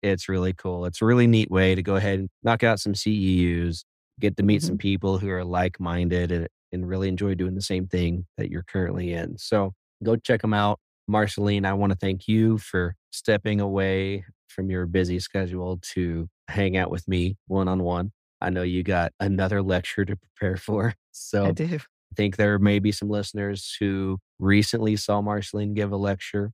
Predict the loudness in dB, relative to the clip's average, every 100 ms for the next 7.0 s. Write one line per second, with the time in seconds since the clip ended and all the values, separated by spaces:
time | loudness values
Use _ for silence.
0 | _ _ -4 -2 0 2 2 4 2 2
1 | 0 -2 -4 -4 -6 -8 -8 -8 -6 -4
2 | -4 -2 -4 -2 -2 -2 -4 -8 -8 -6
3 | -6 -10 _ _ _ -4 2 4 4 2
4 | 0 2 2 0 -4 _ _ _ _ 4
5 | 4 4 2 4 2 4 0 0 0 -2
6 | -4 2 2 4 0 2 0 0 -4